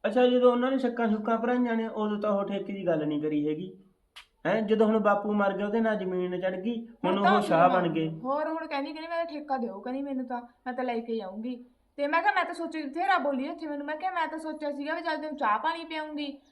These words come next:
Speaker 2: ਮੈਂ ਕਿਹਾ ਮੁੜ ਜਾ ਆਪਦਾ, ਮੈਂ ਤਾਂ ਬਾੜਦੀ ਨੀ ਅੰਦਰ। ਫਿਰ ਉਧਰ ਹੀ ਤਾਈ ਕੀ ਵਗ ਗਈ।
Speaker 1: ਕਿੱਥੇ ਤਾਂ ਲੈ ਭੂਆ ਨੇ ਸਮਝਾਉਣਾ ਸੀ ਫੁੱਫੜ ਨੂੰ ਵੀ ਭਾਈ ਆਪਣੀ ਗਲਤੀ ਆ, ਹਨਾ? ਜਿਹੋ ਜਿਹਾ ਉਹਨੇ ਰੌਲਾ ਪਾਇਆ
Speaker 2: ਹੋਰ।
Speaker 1: ਸੀਗਾ।
Speaker 2: ਉਹ ਤਾਂ ਹੁਣ ਸਾਰੀ ਗੱਲ ਪੈ ਗਈ, ਉੱਥੇ ਬਾਅਦ ਚ ਹੀ ਲੜੀ ਗਈ ਮੇਰੇ ਨਾਲ। ਹੁਣ
Speaker 1: ਚੱਲ
Speaker 2: ਆਊਗੀ
Speaker 1: ਕੋਈ ਨਾ।
Speaker 2: ਕੀ ਕਹੋਗੇ ਫਿਰ ਭੂਆ ਨੂੰ?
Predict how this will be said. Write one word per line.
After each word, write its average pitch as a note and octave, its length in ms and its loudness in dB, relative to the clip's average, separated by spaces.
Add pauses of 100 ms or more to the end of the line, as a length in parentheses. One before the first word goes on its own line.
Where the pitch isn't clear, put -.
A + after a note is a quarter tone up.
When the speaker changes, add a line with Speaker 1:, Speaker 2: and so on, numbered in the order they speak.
(100)
Speaker 2:
ਮੈਂ D#4 80 -4
ਕਿਹਾ F4+ 120 0
ਮੁੜ D#4 140 -2
ਜਾ A#3+ 200 2
ਆਪਦਾ, A3+ 200 0
ਮੈਂ A#3 140 -4
ਤਾਂ A#3 120 -6
ਬਾੜਦੀ G#3+ 380 -4
ਨੀ F#3+ 100 -12
ਅੰਦਰ। F3 240 -14 (120)
ਫਿਰ A#3+ 100 -8
ਉਧਰ G#3 220 -10
ਹੀ A#3 100 -8
ਤਾਈ A3 320 -6
ਕੀ A#3 80 -10
ਵਗ G3+ 140 -10
ਗਈ। - 160 -18
Speaker 1:
ਕਿੱਥੇ F#3+ 300 0
ਤਾਂ F#3+ 120 4
ਲੈ F#3 100 6
ਭੂਆ G3 260 -2
ਨੇ F#3 120 -2
ਸਮਝਾਉਣਾ F3+ 480 0
ਸੀ D3 200 -2
ਫੁੱਫੜ C#3 320 -2
ਨੂੰ C3 160 -4 (380)
ਵੀ D3 80 2
ਭਾਈ F#3 220 2
ਆਪਣੀ E3 340 2
ਗਲਤੀ D3+ 400 2
ਆ, B2 100 0
ਹਨਾ? E3+ 260 0
ਜਿਹੋ F3 180 2
ਜਿਹਾ E3 140 2
ਉਹਨੇ F3+ 160 0
ਰੌਲਾ E3 280 4
ਪਾਇਆ D#3+ 300 2
Speaker 2:
ਹੋਰ। D3 80 0
Speaker 1:
ਸੀਗਾ। D3+ 200 0 (840)
Speaker 2:
ਉਹ C4+ 80 -4
ਤਾਂ E4 200 0
ਹੁਣ C#4+ 120 -2
ਸਾਰੀ C4+ 340 0
ਗੱਲ B3 120 2
ਪੈ A#3+ 180 -8
ਗਈ, G3+ 160 -12
ਉੱਥੇ B3 200 -8
ਬਾਅਦ A#3 320 -4
ਚ B3 60 -14
ਹੀ A#3+ 40 -6
ਲੜੀ F#3+ 260 -6
ਗਈ F#3 160 -12
ਮੇਰੇ A3 240 -6
ਨਾਲ। F#3 200 -20 (1300)
ਹੁਣ D#4 80 -4
Speaker 1:
ਚੱਲ E3 100 6
Speaker 2:
ਆਊਗੀ E3 220 6
Speaker 1:
ਕੋਈ D#4+ 140 0
ਨਾ। D#4+ 100 0
Speaker 2:
ਕੀ D#4+ 120 -4
ਕਹੋਗੇ D4+ 340 -2
ਫਿਰ C#4+ 180 -4
ਭੂਆ E4 260 -4
ਨੂੰ? C#4 120 -6